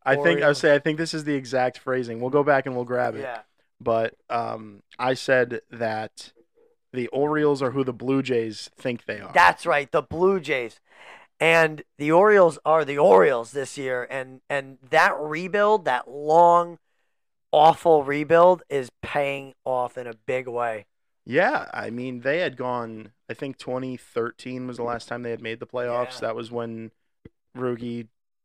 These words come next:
Speaker 1: drilled Jose Bautista in the face. I think that was that
Speaker 2: Yep.
Speaker 1: season. Um, but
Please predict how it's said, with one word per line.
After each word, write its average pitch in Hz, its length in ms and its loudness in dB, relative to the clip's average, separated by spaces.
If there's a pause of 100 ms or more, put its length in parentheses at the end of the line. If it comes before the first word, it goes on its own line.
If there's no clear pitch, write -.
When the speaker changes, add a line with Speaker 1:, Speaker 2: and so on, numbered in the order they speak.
(100)
Speaker 1:
drilled 120 720 -8
Jose 117 280 -10
Bautista 113 480 -8
in 120 60 -10
the 117 60 -10
face. 123 320 -6
I 110 60 -8
think 110 160 -10
that 113 140 -4
was 110 120 -8
that 113 200 -6
Speaker 2:
Yep. - 20 -
Speaker 1:
season. 117 360 -10 (460)
Um, 104 460 -6 (1200)
but 104 220 -14